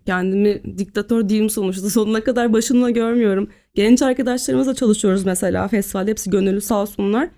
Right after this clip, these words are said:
Diyorum ki, "Ya arkadaşlar yani on-, ben on senede kendimi görmüyorum" diyorum. O yüzden isteği olan varsa lütfen gelin beraber bir yola çıkalım ve bir yerden sonra ben size devredeyim diyorum. Öncelikle o önemli bence.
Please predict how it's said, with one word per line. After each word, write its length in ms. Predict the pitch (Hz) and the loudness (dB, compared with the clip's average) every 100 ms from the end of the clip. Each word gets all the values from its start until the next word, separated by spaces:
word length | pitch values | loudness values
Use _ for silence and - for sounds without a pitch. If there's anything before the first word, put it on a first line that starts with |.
| _ _ _ | _ _ _
Diyorum 180 | 226 269 | 2 2
ki, 80 | 226 | 4
"Ya 180 | 208 190 | 0 0
arkadaşlar 580 | 208 - 233 220 226 202 | -2 -2 -2 0 2 2
yani 420 | 190 190 190 190 - _ _ - | 0 -2 -4 -8 -16 _ _ -4
on-, 320 | - 233 262 208 | 2 4 2 0
ben 200 | 247 330 | 0 2
on 200 | 247 269 | 4 2
senede 280 | 330 262 | 2 -2
kendimi 320 | 247 254 262 208 | -2 2 2 4
görmüyorum" 600 | 220 247 240 180 170 165 | 2 4 4 4 2 0
diyorum. 200 | 165 190 | -2 0
O 80 | |
yüzden 380 | 254 240 240 330 - _ _ _ _ _ | 0 2 0 -2 -6 _ _ _ _ _
isteği 380 | 226 - - 269 | 0 2 2 4
olan 320 | 254 262 262 | 4 2 0
varsa 460 | 285 311 302 277 349 | 0 0 0 -2 -2
lütfen 520 | 254 262 - 294 311 294 | 0 0 0 0 2 4
gelin 400 | 254 277 320 220 | 4 2 2 2
beraber 480 | 202 208 220 277 | 0 0 -2 0
bir 40 | 302 | 0
yola 220 | 311 330 | 0 -2
çıkalım 360 | - - 320 320 | -4 -2 0 2
ve 120 | 233 | 2
bir 40 | |
yerden 320 | 262 285 294 | 2 0 -2
sonra 220 | 294 311 233 | -2 -2 0
ben 140 | 233 | 0
size 240 | 247 233 | 0 0
devredeyim 640 | 190 196 180 165 156 147 165 170 | 0 0 0 0 -2 -4 -6 -6
diyorum. 400 | 165 156 214 269 _ _ _ _ | -4 -2 -2 -4 _ _ _ _
Öncelikle 480 | - 185 202 208 196 | 0 2 2 0 -2
o 140 | 196 208 | -2 -2
önemli 360 | 190 190 208 | 0 0 -2
bence. 460 | 190 160 160 190 | 0 0 -2 -4